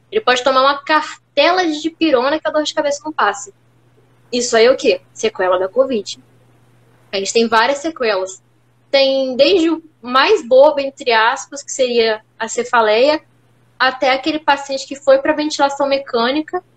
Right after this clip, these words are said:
e ele tem disfunção respiratória até hoje. Tem que fazer fisioterapia respiratória.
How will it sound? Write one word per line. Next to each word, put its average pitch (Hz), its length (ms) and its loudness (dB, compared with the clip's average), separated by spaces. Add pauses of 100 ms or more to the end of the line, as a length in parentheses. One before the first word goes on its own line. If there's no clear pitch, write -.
(320)
e 254 80 -4
ele 269 140 2
tem 277 240 -6
disfunção 294 400 -8
respiratória 277 580 -2
até 349 160 -2
hoje. 277 360 0 (580)
Tem 247 140 -2
que - 60 -14
fazer 330 200 2
fisioterapia 294 480 0
respiratória. 208 600 -2